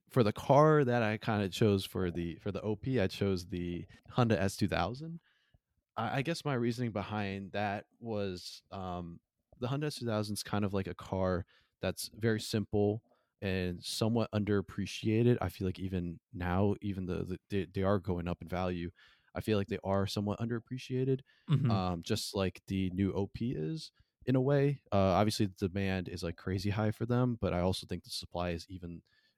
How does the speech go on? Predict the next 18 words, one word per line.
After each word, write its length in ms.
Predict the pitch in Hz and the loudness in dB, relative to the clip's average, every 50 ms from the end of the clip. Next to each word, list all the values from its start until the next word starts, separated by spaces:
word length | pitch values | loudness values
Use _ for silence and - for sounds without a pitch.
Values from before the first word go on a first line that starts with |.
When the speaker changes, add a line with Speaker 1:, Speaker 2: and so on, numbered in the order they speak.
| _ - | _ -4
Speaker 1:
i-, 40 | 92 | -2
is, 480 | 95 82 76 90 87 87 82 - - | -2 -2 -2 -2 -4 -4 -4 -6 -6
um, 440 | 87 87 85 82 82 80 82 82 - _ _ _ _ _ - - | -6 -4 -4 -4 -4 -6 -8 -10 -14 _ _ _ _ _ -10 -6
is 460 | 90 87 82 80 80 80 - - - _ | -6 -4 -4 -4 -6 -8 -10 -14 -10 _
deliberately 640 | - 113 104 113 104 95 107 - - 98 92 90 90 | -2 2 4 4 4 2 0 -2 -4 -6 -6 -6 -6
low, 500 | 85 87 90 87 92 95 101 110 117 120 - _ _ - - - _ _ - | -6 -4 -2 -2 0 0 -2 -2 -4 -6 -10 _ _ -20 -20 -20 _ _ -10
so 200 | - - 101 87 | -4 -2 -2 -2
it 80 | 85 | -2
just 160 | - 85 - | -4 -6 -10
creates 340 | - - 92 87 87 - - - | -8 -8 -6 -6 -6 -6 -8 -8
artificial 640 | - 92 87 87 - 87 85 - 104 95 - 107 - - | -6 -4 -4 -4 -6 -10 -12 -12 -12 -12 -14 -14 -14 -10
demand. 360 | - 98 104 110 113 110 101 | -10 -8 -6 -6 -8 -8 -8
But 240 | 90 82 85 92 95 | -10 -10 -12 -10 -10
whatever. 320 | 92 87 87 85 90 - - _ _ _ _ _ - - | -8 -8 -6 -8 -8 -10 -10 _ _ _ _ _ -10 -6
Um, 360 | 101 98 92 90 90 87 90 - - - _ _ _ _ _ _ _ - | -2 -2 0 0 -2 -4 -6 -8 -14 -20 _ _ _ _ _ _ _ 0
I 100 | 110 110 | 0 0
feel 200 | - 123 123 120 | 2 4 4 4
like 260 | 107 98 - - | 4 2 0 -4